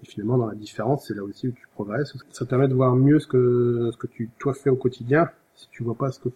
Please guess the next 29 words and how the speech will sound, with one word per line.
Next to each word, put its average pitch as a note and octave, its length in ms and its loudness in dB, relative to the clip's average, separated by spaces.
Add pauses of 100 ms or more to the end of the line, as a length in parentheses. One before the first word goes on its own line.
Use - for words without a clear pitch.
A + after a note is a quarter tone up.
font C3 80 -4
tes B2 160 -8
voisins, A#2 460 -2 (760)
et B2+ 60 -10
quand - 140 -6
je A2 60 -12
dis G#2+ 80 -18
tes A2+ 100 -6
voisins, A2 300 -2
c'est G2 200 -8 (720)
ce - 100 -10
monde B2+ 280 4
de, A2 560 -4
ce - 100 -8
monde B2+ 160 2
autour B2 300 2
du B2+ 120 2
vin, C#3 220 4 (760)
ou B2 100 -2
ce - 160 -8
vin, A#2+ 300 -2
euh, G#2+ 240 -10 (180)
dans G#2+ 140 -2
le G#2+ 60 -2
monde, D3+ 260 2 (560)
c'est - 160 -4
quand A#2+ 120 -4
même C3+ 120 0
tout C3 160 -12